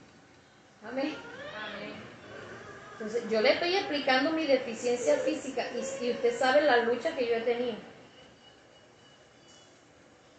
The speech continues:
Speaker 1: Bueno, usted no sabe. Usted no sabe, usted no tiene ni idea. Pero yo soy de, de gastar doscientos y pico de mil de pesos en productos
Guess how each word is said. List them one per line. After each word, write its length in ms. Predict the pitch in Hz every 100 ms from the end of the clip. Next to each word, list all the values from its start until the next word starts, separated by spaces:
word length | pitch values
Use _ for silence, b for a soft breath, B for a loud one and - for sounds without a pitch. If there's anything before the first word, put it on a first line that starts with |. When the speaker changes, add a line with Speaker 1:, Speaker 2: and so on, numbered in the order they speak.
| - - - - - -
Speaker 1:
Bueno, 160 | 233
usted 200 | 202 220
no 120 | 226 233
sabe. 320 | 254 214 180 - - - - - - - - - - - - - - - - - - 190
Usted 180 | - 208
no 140 | 220
sabe, 240 | - 214 196
usted 160 | 254
no 60 | 285
tiene 240 | 294 285
ni 140 | 269 220
idea. 200 | 196 180 - - - - - - - - - - - - - - - - -
Pero 160 | 214
yo 160 | 220 226
soy 160 | 240
de, 180 | 285 269
de 300 | - - 233
gastar 600 | 220 214 226 233 220 208
doscientos 600 | 233 226 - 285 311 523
y 120 | 311 262
pico 260 | 262 254
de 100 | 233 254
mil 120 | 277
de 140 | 277 277
pesos 380 | 269 269 262
en 120 | 226 214
productos 640 | 226 214 262 302 -